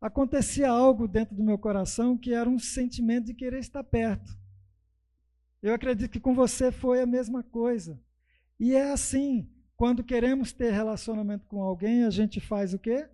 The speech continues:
Vai pra perto. E quanto mais você está perto, mais você quer ficar. E isso é algo, não é errado, é lícito, porque somos assim. Somos, Deus nos criou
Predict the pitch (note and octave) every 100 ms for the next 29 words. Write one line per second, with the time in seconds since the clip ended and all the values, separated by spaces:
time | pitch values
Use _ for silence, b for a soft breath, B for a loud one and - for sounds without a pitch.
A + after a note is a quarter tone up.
0 | _ _ _ _ F3+ G3+ G#3+ A#3+ - A#3+
1 | A#3+ G#3+ - - _ _ _ _ _ -
2 | A3 - D4 F4 F4 D4+ A#3+ A#3+ G#3 -
3 | A3+ - G#3+ - A3+ B3 B3 _ _ _
4 | _ _ F3+ F3+ G3+ G3+ G#3+ - G#3+ A3
5 | - A#3 G3+ F#3+ - _ _ _ _ _
6 | - A#3 A3+ G#3 A#3+ D#4 - - F#3 C3+
7 | _ _ _ _ _ _ - A3 G3+ A3
8 | C4+ G#3 A3+ A#3 C4+ D4+ D#4+ F4+ F#4 A#3
9 | A#3+ B3+ F#3 G3+ G3 C#4 D#4 C#4+ D#4 -
10 | F#3+ G3+ C4 A3+ B3+ B3+ - _ - C4
11 | C#4+ B3+ D4+ - B3+ C4+ C4+ - _ _
12 | _ - B3 C4+ D4 B3+ G3 A3 F#3 C4
13 | A#3+ C4+ - A3+ G#3+ A#3 D4+ A3